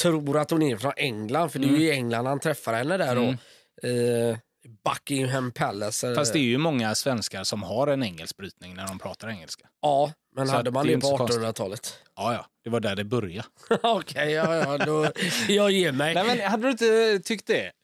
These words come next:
Speaker 1: Ja.
Speaker 2: Lite, en, någon svensk, eh, eh, di-, ja, eh, line, eller vad säger man?
Speaker 1: Ja.
Speaker 2: Ja, en svensk... Eh,
Speaker 1: Jag, ja, jo, det hade varit trevligt, men det är vad jag menar med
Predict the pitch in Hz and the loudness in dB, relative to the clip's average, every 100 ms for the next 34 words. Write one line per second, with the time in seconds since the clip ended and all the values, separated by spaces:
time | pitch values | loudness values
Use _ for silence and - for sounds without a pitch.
0 | - 165 180 175 165 208 220 220 - 202 | 2 4 4 4 2 2 2 2 2 2
1 | 151 - - 170 165 170 160 135 143 160 | 0 -2 0 2 4 4 2 0 0 0
2 | 147 135 131 139 151 143 151 104 - 92 | 0 -6 -8 -4 -2 0 0 0 -6 -14
3 | - - - 80 - - _ - 147 156 | -14 -14 -18 -20 -20 -20 _ -2 2 2
4 | 113 107 101 127 147 151 139 151 160 190 | 2 0 0 0 2 2 0 0 2 2
5 | 151 143 139 180 139 117 - 127 123 123 | 2 2 2 2 0 -2 -4 -2 0 0
6 | 123 123 185 202 - _ _ - 180 202 | -2 0 2 2 -2 _ _ -2 2 4
7 | 220 180 214 226 233 233 233 220 160 139 | 4 4 4 4 4 2 2 2 4 2
8 | 143 175 180 185 160 170 175 190 156 151 | 2 2 4 4 4 2 2 2 2 2
9 | - 143 139 143 139 131 | 0 -2 2 4 2 0